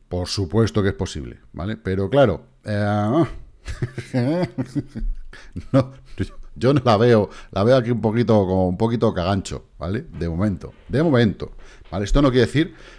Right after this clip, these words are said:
que la vela de hoy no se quede así y mañana hi-, hiciese así, boom, de repente, o sea, tampoco sería la primera vez. Pero, pero,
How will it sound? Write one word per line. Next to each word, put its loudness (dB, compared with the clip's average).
que -2
la -6
vela -4
de -2
hoy -2
no 0
se -4
quede 0
así -4
y -4
mañana -2
hi-, 0
hiciese -6
así, -6
boom, 2
de -6
repente, -4
o -6
sea, -12
tampoco -6
sería -2
la -2
primera -6
vez. -8
Pero, 0
pero, 0